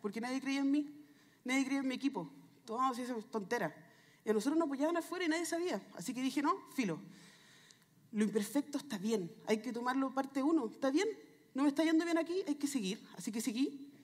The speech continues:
Yo sé que me van a querer cortar, pero filo, voy a seguir, ¿no? Porque soy rebelde. <laughs> Me transformé en esa niña que le hacía un bullying a un superhéroe de ciencia, tecnología, emprendimiento e innovación,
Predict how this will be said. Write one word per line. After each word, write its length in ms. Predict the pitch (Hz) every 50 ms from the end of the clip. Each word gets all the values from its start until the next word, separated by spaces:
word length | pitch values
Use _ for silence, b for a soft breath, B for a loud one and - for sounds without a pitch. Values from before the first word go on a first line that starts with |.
| b b b b b b b b b b b b _ _ - -
Yo 100 | 202 202
sé 100 | 214 233
que 60 | 240
me 60 | 247
van 80 | 247 254
a 40 | 233
querer 180 | 226 233 240
cortar, 340 | 240 240 247 - - 151 -
pero 180 | - 175 170 165
filo, 360 | - - - 196 147 135 147
voy 140 | - 190 180
a 40 |
seguir, 300 | 170 165 190 196 254 294
¿no? 120 | 269 262 240
Porque 140 | 226 202 196
soy 120 | 247 233
rebelde. 400 | 208 208 226 220 196 156 156 -
<laughs> 1300 | - - - - - 262 - - - - - 277 - - - - - - - - - - - - - - -
Me 100 | 220 214
transformé 340 | 254 262 220 269 - 277 294
en 60 | 302
esa 100 | 302 320
niña 180 | 294 311 320
que 80 | 285 302
le 60 | 302
hacía 220 | 285 - 302 320 302
un 100 | 294 233
bullying 360 | 254 311 311 320 320 330 381 -
a 60 | 240
un 100 | 254 262
superhéroe 420 | - 294 254 262 269 277 269 277
de 60 | 262
ciencia, 320 | 220 - 277 277 269 - -
tecnología, 480 | 277 254 254 247 240 233 - 269 269
emprendimiento 480 | 262 262 - 233 233 220 233 254 240 269
e 40 | 240
innovación, 520 | 240 226 220 214 220 - 247 254 269 294